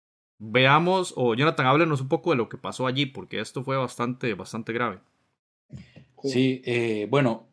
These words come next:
Speaker 2: toda la información viene de, de este sitio, Haití Tempo. Incluso yo intenté averiguar un poquito más, pero, pero la,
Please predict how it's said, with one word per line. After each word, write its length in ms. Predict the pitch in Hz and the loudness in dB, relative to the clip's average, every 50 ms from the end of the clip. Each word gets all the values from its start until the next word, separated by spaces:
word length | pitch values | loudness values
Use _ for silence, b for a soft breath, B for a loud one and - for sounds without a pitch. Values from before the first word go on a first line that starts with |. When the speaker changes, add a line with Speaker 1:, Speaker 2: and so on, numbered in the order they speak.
| _ _ _ _ _ _ | _ _ _ _ _ _
Speaker 2:
toda 200 | - 143 151 165 | 2 6 6 8
la 80 | 170 175 | 8 6
información 560 | 151 147 147 135 127 123 120 - 156 156 147 | 6 4 2 4 4 2 4 4 2 2 4
viene 200 | 147 151 151 156 | 4 2 4 4
de, 180 | 156 151 131 113 | 4 2 2 0
de 220 | 110 113 110 117 | -2 -2 0 0
este 200 | 123 120 - 143 | 0 0 0 -2
sitio, 340 | - 143 147 147 147 160 139 | 0 0 -2 0 0 2 2
Haití 300 | 113 110 - - 135 135 | 2 0 0 -2 -2 0
Tempo. 460 | 139 147 151 151 151 151 - 165 147 | 2 2 2 2 2 0 0 0 0
Incluso 460 | 127 110 101 - - - 131 123 139 | 0 0 -2 -4 -2 -2 0 0 0
yo 120 | 131 139 139 | 0 0 0
intenté 680 | 135 135 147 131 123 123 135 139 143 143 139 127 117 | 2 2 2 0 2 4 4 4 6 6 6 4 4
averiguar 500 | 104 101 104 110 98 95 98 110 120 123 | 4 2 2 0 0 -2 0 0 2 2
un 100 | 131 131 | 2 2
poquito 360 | - 139 127 139 135 - 127 | 0 -2 -2 -2 0 0 2
más, 280 | 120 135 147 160 160 - | 4 6 4 4 2 -2
pero, 420 | - 117 101 98 95 92 87 - - | -4 -4 -4 -4 -4 -6 -8 -10 -8
pero 180 | - 110 101 98 | -6 -6 -6 -4
la, 200 | 95 98 98 | -6 -8 -8